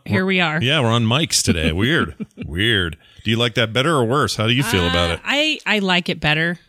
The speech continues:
Speaker 2: Oh, you like it better here?
Speaker 1: I feel like when we sit outside, we're like, "Oh, sorry, someone's screeching their tires or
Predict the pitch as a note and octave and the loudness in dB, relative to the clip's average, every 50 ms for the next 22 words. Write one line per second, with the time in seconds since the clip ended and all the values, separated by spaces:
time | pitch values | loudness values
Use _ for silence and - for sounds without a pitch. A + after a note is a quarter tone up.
0 | _ _ - A2+ C3+ C#3 C3+ C3+ C#3+ C#3+ D3 C3+ A2+ C3+ C3+ B2+ A#2+ G#2+ A#2 B2 | _ _ -10 -8 -4 -2 0 0 0 0 0 0 -2 0 0 0 0 0 2 2
1 | D3 F3+ F#3 - - A3 G#3 - - A#3 A#3+ B3 A#3+ A3+ G#3 - - - F3 F3 | 2 0 -2 -2 -4 -4 -4 -2 -2 -2 0 0 0 -2 -2 -4 -8 -8 -6 -4
2 | F3+ F3+ E3+ D#3 - - F3 E3+ E3 E3 E3 - - D#3+ D#3 D#3+ D#3+ D#3+ D#3+ D#3+ | -2 -2 -2 -2 -2 -2 -2 0 0 0 0 0 0 2 0 0 0 0 0 -2
3 | D#3+ D#3 D3+ C#3+ C#3+ C#3+ - - - F#3+ F#3 E3+ D3+ - - F#3+ F#3 F#3 F3+ E3 | 0 0 -2 -4 -6 -6 -8 -4 -2 0 0 0 0 0 0 2 2 2 2 2
4 | D#3 D3 C#3+ - E3+ D#3+ D#3+ D#3 D3+ D3+ D3 - - C4+ - - - - - - | 0 0 -2 -2 -2 -2 -2 -2 -2 0 0 0 0 -2 -2 0 0 0 0 -2
5 | E3+ E3+ D#3+ - - E3 D#3 D#3 D3+ D3 D3+ - F3 D3+ D3 C#3+ C#3+ C#3+ D3+ D3+ | -6 -8 -4 -2 -2 -2 -2 -2 -4 -4 -4 -2 -2 -2 -2 -2 -2 -2 -4 -6
6 | A2 D3+ D3+ D3 C#3+ C#3+ | -6 -6 -6 -6 -6 -8